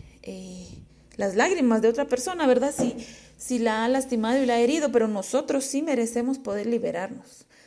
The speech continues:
Nosotros sí merecemos el poder expresar ese dolor, ¿verdad? El poder, eh, sacarlo de nuestra mente,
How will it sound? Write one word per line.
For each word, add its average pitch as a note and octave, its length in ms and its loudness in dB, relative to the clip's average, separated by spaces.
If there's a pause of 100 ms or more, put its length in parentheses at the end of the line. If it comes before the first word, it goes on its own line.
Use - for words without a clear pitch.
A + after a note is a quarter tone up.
(460)
Nosotros B3 400 0
sí C#4+ 320 -6
merecemos B3+ 920 0 (220)
el G3+ 160 -4
poder G3+ 440 2
expresar B3 840 0
ese G#3+ 280 -2
dolor, F#3+ 380 -4
¿verdad? G3 300 -8 (460)
El G3+ 100 -12
poder, G3+ 540 0
eh, G3+ 220 -2
sacarlo B3 640 2
de F#3+ 100 -2
nuestra F3+ 320 -10
mente, B3+ 480 -6